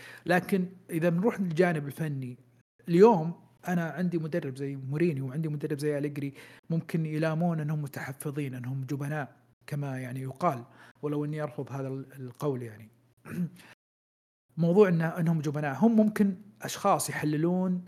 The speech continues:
بشكل دقيق، يعني، يحللون العناصر اللي يمتلكونها تركي بشكل جدا دقيق، ويعرفون إن أنا اليوم لو رحت ولعبت بشكل مندفع أكثر، بشكل فيه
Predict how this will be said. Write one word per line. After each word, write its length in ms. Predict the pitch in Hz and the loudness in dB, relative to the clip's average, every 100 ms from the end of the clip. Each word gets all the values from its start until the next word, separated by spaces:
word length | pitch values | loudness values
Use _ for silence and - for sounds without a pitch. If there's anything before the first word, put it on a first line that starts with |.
| - | -12
بشكل 420 | 143 175 175 156 | -4 -2 0 -2
دقيق، 440 | 139 147 165 135 - | -2 -2 -2 -4 -6
يعني، 260 | 131 127 120 | -10 -8 -8
يحللون 460 | 123 151 151 170 156 | -6 -2 0 0 -2
العناصر 440 | 120 135 147 139 | -4 -6 -4 -4
اللي 40 | 131 | -6
يمتلكونها 420 | 139 127 147 131 | -6 -6 -4 -4
تركي 300 | 143 135 123 | -6 -8 -10
بشكل 360 | 147 135 135 131 - - - _ 165 | -10 -8 -10 -10 -18 -20 -20 _ -6
جدا 200 | 147 143 | -2 -2
دقيق، 400 | 135 135 135 139 | -4 -4 -4 -2
ويعرفون 420 | 147 165 196 160 | 0 0 0 0
إن 280 | 156 156 151 - - - | -2 -4 -6 -14 -20 -6
أنا 200 | 156 175 | 2 2
اليوم 380 | 160 170 170 139 | 4 4 2 0
لو 320 | 156 185 143 139 139 | 2 4 2 -2 -2
رحت 380 | 180 175 - 135 | 0 0 -4 -6
ولعبت 460 | 127 127 160 - | -6 0 -2 -2
بشكل 580 | 135 - 170 - 143 123 - | -6 -2 -2 -2 -6 -6 -6
مندفع 680 | 147 196 226 175 160 123 139 | -2 0 2 0 -4 -6 -8
أكثر، 320 | - - 123 - - | -8 -8 -10 -12 -10
بشكل 340 | - 160 165 | -6 -4 -4
فيه 320 | 135 175 170 | -2 0 0